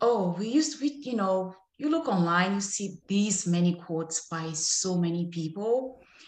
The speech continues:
and we know about all these quotes, but how much do we implement, actually implement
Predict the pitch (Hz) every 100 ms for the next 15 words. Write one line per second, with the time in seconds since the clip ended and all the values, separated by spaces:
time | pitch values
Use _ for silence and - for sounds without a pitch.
0 | _ 202 202 196 220 208 202 233 220 180
1 | 180 175 180 175 175 175 - - 147 151
2 | 139 - - _ _ _ _ _ 240 240
3 | - 254 262 233 240 240 - 180 175 180
4 | 180 - 175 170 - 165 175 175 175 180
5 | 190 180 - 165 160 165 170 170